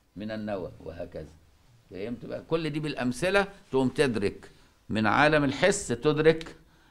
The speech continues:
عالم المعنى وعالم الروح. انت مش شايف عالم المعنى ولا شايف عالم الروح،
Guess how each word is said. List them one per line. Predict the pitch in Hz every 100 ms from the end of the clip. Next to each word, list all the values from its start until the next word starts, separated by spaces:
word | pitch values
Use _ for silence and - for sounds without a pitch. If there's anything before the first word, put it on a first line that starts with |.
| -
عالم | 104 139 139
المعنى | 120 120 139 127 123
وعالم | 117 127 120
الروح. | 110 117 95 - - _ _ -
انت | 98
مش | 123 123
شايف | 170 175 151
عالم | 156 165
المعنى | 147 143 117 104
ولا | 127 135
شايف | 160 151
عالم | 139 151 139
الروح، | 127 104